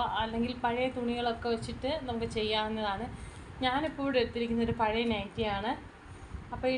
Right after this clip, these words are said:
ഡിസൈൻ കണ്ടപ്പോൾ എനിക്ക് ഇഷ്ടമായി, അതുകൊണ്ടാണ് ഞാനിങ്ങനെ ചെയ്യാമെന്ന് വിചാരിച്ചത്. അപ്പോൾ നമുക്ക് സ്റ്റിച്ച് ചെയ്തിട്ട് വരാം. അന്നേരം നമ്മൾ ഇതിൻ്റെ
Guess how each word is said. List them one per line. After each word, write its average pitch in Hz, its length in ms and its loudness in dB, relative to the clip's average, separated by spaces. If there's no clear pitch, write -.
ഡിസൈൻ 277 380 2
കണ്ടപ്പോൾ 240 280 0
എനിക്ക് 226 240 2
ഇഷ്ടമായി, 208 540 2
അതുകൊണ്ടാണ് 220 540 0
ഞാനിങ്ങനെ 214 400 -2
ചെയ്യാമെന്ന് 208 360 -2
വിചാരിച്ചത്. 196 520 -2
അപ്പോൾ 269 220 4
നമുക്ക് 262 220 4
സ്റ്റിച്ച് 254 280 -2
ചെയ്തിട്ട് 202 340 2
വരാം. 165 220 0
അന്നേരം 269 360 6
നമ്മൾ 202 200 4
ഇതിൻ്റെ 233 260 2